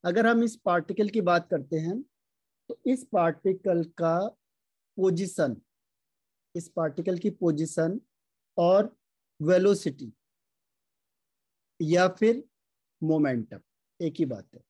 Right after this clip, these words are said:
बोले, अ, velocity या मोमेंटम, आप इसको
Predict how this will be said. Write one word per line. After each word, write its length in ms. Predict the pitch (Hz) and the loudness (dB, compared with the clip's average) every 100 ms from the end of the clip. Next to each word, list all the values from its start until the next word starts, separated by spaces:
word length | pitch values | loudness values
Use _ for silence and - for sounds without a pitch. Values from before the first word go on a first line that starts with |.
| _ | _
बोले, 260 | 139 156 170 | -2 0 0
अ, 540 | 196 - 156 147 143 - _ _ | -2 -2 0 0 -2 -10 _ _
velocity 800 | 151 147 165 190 185 170 214 202 | -6 -2 0 0 -2 -4 -2 0
या 180 | 190 247 _ _ _ _ | 0 -2 _ _ _ _
मोमेंटम, 600 | 170 160 151 135 113 - - _ _ _ _ _ _ _ _ | -6 -2 -2 -2 -6 -12 -20 _ _ _ _ _ _ _ _
आप 320 | 175 196 226 - | -2 0 -2 -4
इसको 600 | 180 - - 220 269 - | -8 -4 2 4 4 -2